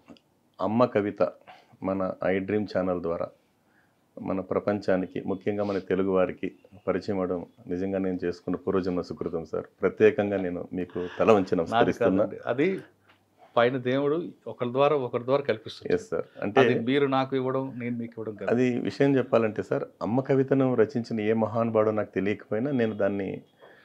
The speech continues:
Speaker 1: ఆ, మామూలుగా అయితే సాధన చేయడం జరిగింది. దాన్ని కొన్ని లక్షలాది మందికి వినిపించడం కూడా జరిగింది.
Speaker 2: లక్షలాది మంది కాదు, కోట్లాది మంది
Speaker 1: కోట్లాది
Speaker 2: వినిపిస్తారు.
Speaker 1: మందికి సార్ వినిపించడం జరిగిందనమాట.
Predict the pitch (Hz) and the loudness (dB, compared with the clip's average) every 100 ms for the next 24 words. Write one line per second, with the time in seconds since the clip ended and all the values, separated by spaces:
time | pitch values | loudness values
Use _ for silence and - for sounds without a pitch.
0 | - 101 95 95 101 - _ _ 92 98 | -2 2 4 2 -2 -6 _ _ 0 2
1 | 110 113 107 123 - 98 107 101 95 95 | 2 2 0 -2 2 2 2 0 0 0
2 | 92 92 98 127 - _ - 104 101 104 | -2 -4 -6 -6 -10 _ -2 -2 0 -2
3 | 101 95 - 110 104 107 104 101 98 95 | -2 -2 -2 2 2 2 -4 -4 -4 -6
4 | 95 98 98 92 92 92 95 98 139 - | -6 -4 -2 -2 -2 -4 -6 -8 -10 -12
5 | _ _ 117 - 143 143 143 120 107 123 | _ _ -8 2 4 4 2 -2 -2 0
6 | 127 139 127 127 113 110 107 98 90 87 | 2 2 2 4 6 6 6 4 2 -2
7 | 87 - - - _ 104 107 110 104 101 | -4 -4 -8 -8 _ -4 -2 0 4 8
8 | 110 110 95 87 82 | 10 10 6 4 2